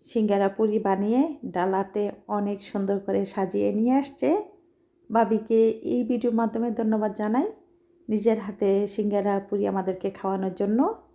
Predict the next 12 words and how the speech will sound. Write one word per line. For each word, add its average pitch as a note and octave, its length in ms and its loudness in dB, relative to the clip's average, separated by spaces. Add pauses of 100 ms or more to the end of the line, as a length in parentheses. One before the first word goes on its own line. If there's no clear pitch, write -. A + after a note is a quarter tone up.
(440)
এখানে F#3+ 560 -2
ভর্তা, G#3 680 0 (100)
স্ট্রবেরি C4 420 2
ভর্তা, C4 460 -2 (100)
আনারসের A#3+ 600 0
ভর্তা, C#4+ 460 -4 (180)
আমের C4+ 260 6
ভর্তা, B3+ 440 -4 (680)
তিন C#4 220 8
ধরনের C#4 360 6
ভর্তা A3+ 400 -4
ছিল। B3 380 -2